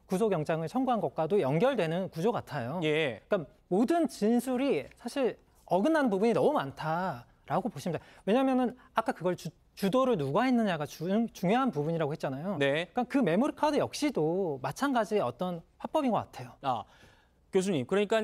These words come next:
Speaker 2: 김호중 씨가 직접 제거했다, 이 표현은, 어, 본인이 직접 삼켰다거나 제거했다가 아니라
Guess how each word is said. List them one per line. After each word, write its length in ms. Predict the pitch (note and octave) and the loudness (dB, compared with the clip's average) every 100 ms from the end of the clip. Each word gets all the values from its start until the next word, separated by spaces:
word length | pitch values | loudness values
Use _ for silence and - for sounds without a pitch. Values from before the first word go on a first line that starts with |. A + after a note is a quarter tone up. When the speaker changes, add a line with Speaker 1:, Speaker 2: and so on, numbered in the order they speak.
| F3+ - | -2 -2
Speaker 2:
김호중 420 | G3 A#3 A#3+ B3 | 2 2 2 -2
씨가 320 | A#3+ A#3+ A#3 | 0 -2 -2
직접 500 | - G#3 - C4 B3+ | -2 -6 -2 -2 -2
제거했다, 680 | - F#3+ G3 G3 G3 F3+ D#3 | 0 2 2 0 2 0 0
이 460 | G3 G#3+ A3 G#3+ - _ _ | -2 -2 0 -2 -6 _ _
표현은, 680 | - C4 A#3 G#3 A#3 D#3 A#2+ - _ _ - | -4 0 2 4 2 0 -4 -12 _ _ -4
어, 200 | D#3+ D#3 | 0 0
본인이 380 | F3 G#3 C#4 | 0 2 2
직접 260 | B3+ G#3+ C4+ | 0 -4 -4
삼켰다거나 680 | D4 C#4 C4+ A#3 G#3+ A#3+ A#3 | -4 -4 0 0 0 0 0
제거했다가 480 | F#3+ G3 G3+ G3+ G3+ | 0 0 0 2 0
아니라 360 | D#3+ F#3+ A3+ | 2 0 0